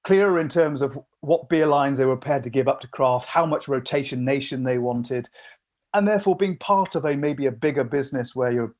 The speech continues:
part of a bigger portfolio helps these brands. And I think my view is, I think, you know, Camden have stayed true to their soul and their roots. And I think, you know, you know, Camden is still Camden. It's just part of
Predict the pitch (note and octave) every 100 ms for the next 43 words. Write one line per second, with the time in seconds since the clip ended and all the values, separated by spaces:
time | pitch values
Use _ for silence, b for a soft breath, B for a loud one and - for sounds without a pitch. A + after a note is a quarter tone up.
0 | _ D3 C3 B2+ A#2+ C3 A#2 - B2 -
1 | C3 B2+ B2+ B2 _ - - G#3+ A3 -
2 | - A2+ G2+ G#2+ G2+ G2 B2 A#2+ C3+ A#2
3 | - b b b b b _ _ _ -
4 | C3 D#3 D3+ C3+ B2+ B2+ B2 B2+ C3 C3
5 | C#3 A#2+ A2 - _ - C#3+ C#3+ C3 B2
6 | A2+ - _ - C#3+ C3 B2 - D#3+ D#3
7 | C#3 C#3+ A#2+ A#2+ A#2+ A#2+ - - D3 C3+
8 | B2+ A#2 A2+ A2 C#3 E3+ - - - A#2
9 | A2+ A2+ B2 A2+ A2 G#2 _ _ _ _
10 | _ _ _ _ _ _ _ _ - A#2
11 | A2+ C#3+ C3+ C3 C3 B2+ C#3+ B2+ D3 D3+
12 | C#3 A#2+ C3+ - - C3 - C#3+ C3 C3+
13 | A#2